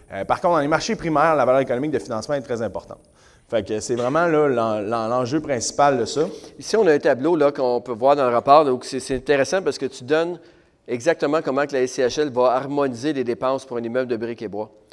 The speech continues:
Speaker 2: selon la grosseur de l'immeuble.
Speaker 1: Ouais.
Speaker 2: Fait que ça, ça va être intéressant dans vos calculs.
Speaker 1: Exact.
Speaker 2: Euh, puis ce qui est important de savoir aussi dans votre, vos calculs futurs, c'est que ce,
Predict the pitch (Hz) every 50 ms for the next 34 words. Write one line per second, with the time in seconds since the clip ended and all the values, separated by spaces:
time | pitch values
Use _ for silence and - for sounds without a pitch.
0 | _ _ _ - - 135 123 123 127 127 123 117 110 113 120 113 - - 120 120
1 | 117 107 110 101 104 101 90 - - - _ _ - 110 110 - - - - -
2 | - 143 - 143 123 127 127 131 120 127 120 117 113 - 156 147 135 120 120 117
3 | - 123 107 101 - - 120 120 120 - - _ _ _ - 101 101 92 98 107
4 | 107 110 110 110 110 110 - - 123 120 110 - - - - - - - 131 120
5 | - 131 123 131 117 - 156 156 - 143 120 110 123 131 143 160 139 120 - -
6 | 143 143 139 117 104 113 107 - 98 113 117 - 127 110 - - 139 127 113 -
7 | - 113 - - 135 143 156 156 - - - _ _ _ - - 123 - -